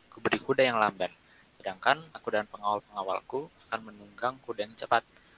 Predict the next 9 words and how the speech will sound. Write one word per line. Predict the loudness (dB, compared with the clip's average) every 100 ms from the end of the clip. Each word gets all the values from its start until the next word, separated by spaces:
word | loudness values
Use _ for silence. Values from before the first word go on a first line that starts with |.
| _ _ -20
Nanti | -20 _ -6 -2
saat | 0 -2
makan | -6 -16 -18
siang | -10 -10 -10
kita | -12 -8 -8
berkumpul | -8 -12 -10 -8 -8
di |
tempat | -10 -16 -18 _
peristirahatanku. | -10 -6 -4 -2 0 -2 -6